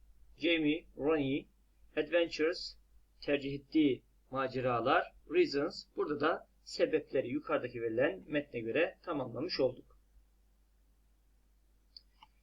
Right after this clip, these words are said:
Answer the questions again. Yine soruları cevaplandırınız.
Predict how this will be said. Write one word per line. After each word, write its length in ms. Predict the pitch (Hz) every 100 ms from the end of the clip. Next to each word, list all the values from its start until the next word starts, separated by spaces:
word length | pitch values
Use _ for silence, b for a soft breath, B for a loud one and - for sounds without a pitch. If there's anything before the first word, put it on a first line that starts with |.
| _ _ _ -
Answer 300 | 247 240 226
the 60 |
questions 460 | 226 233 220 196 160
again. 380 | 147 139 165 226 -
Yine 180 | 233 214
soruları 360 | 202 175 151
cevaplandırınız. 880 | 143 147 147 175 196 202 202 208 -